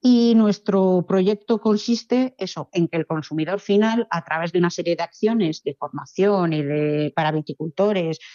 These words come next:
y, y de público final, de hostelería y demás, eh, pues aprendan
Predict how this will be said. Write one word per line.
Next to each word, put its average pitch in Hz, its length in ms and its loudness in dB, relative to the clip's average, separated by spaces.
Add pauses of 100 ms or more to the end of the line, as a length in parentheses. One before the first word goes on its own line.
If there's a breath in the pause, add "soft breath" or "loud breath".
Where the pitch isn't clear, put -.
(240 loud breath)
y, 151 1500 0
y - 40 -10
de 160 100 0
público 175 380 0
final, 180 500 0
de 165 100 -2
hostelería 160 720 -2
y 156 40 -6
demás, 202 380 -2 (460)
eh, 165 540 0
pues - 360 -6
aprendan 214 680 -2